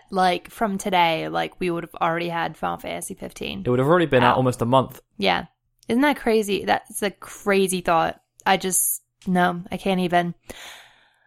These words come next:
Speaker 1: <sighs> Moving on.
Speaker 2: Yeah. Um, on that note, right, so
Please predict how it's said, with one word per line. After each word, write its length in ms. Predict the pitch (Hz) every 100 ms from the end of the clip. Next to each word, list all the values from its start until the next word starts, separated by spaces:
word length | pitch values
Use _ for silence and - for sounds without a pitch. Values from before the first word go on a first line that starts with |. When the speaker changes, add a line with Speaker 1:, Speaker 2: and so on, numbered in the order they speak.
| _ _ -
Speaker 1:
<sighs> 680 | 202 - - - - -
Moving 240 | 247 214 175
on. 120 | 156 _ _
Speaker 2:
Yeah. 440 | 123 135 135 135 127 - _ _ _ _ -
Um, 420 | 151 147 143 139 -
on 160 | 180 190
that 160 | 143
note, 220 | 120 110 -
right, 160 | 127
so 380 | 120 143 135 -